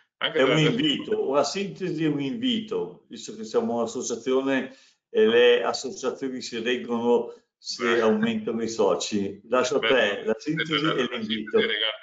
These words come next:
Speaker 1: anche all'invito, perché diciamo che il leitmotiv da, da questi nostri, dai nostri, anche in, in tutti gli incontri del ciclo Pro Forest City Incontri è emerso che è un tema fondam-, cioè, di base,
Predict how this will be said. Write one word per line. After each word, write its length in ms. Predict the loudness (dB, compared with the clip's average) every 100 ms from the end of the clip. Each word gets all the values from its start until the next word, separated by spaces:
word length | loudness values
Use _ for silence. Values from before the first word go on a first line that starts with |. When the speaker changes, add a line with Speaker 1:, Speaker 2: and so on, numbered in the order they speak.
| -8
Speaker 1:
anche 140 | -4 -4
all'invito, 460 | -2 -4 -6 -6
perché 200 | -4 -4
diciamo 260 | -4 -4 -4
che 80 | -4
il 120 | -2
leitmotiv 480 | -2 -2 -4 -2 -2
da, 100 | 0
da 100 | 0
questi 280 | -2 -2 -2
nostri, 560 | -2 -4 -10 -6 -4
dai 180 | 0 0
nostri, 380 | 0 -6 -10 -10 -16 -18 -18 -10
anche 500 | -6 -6 -2 0 2
in, 200 | 0 -4 -12 -14 -18 -20 _ _ _ _
in 120 | -8 -6
tutti 180 | -6
gli 60 | -4
incontri 380 | 0 0 0 0
del 160 | -4
ciclo 220 | -4 -4 -2
Pro 120 | -2
Forest 280 | -4 -4 -6
City 180 | -6
Incontri 360 | -4 -2 -2 -2
è 40 |
emerso 300 | -2 -2 -2
che 200 | -2 0
è 40 | 0
un 240 | -2 -12 -6
tema 280 | -2 -2 -2
fondam-, 760 | -4 -4 -2 0 2 0 -2
cioè, 160 | -8 -10
di 100 | -4
base, 600 | 0 0 0 -4 -4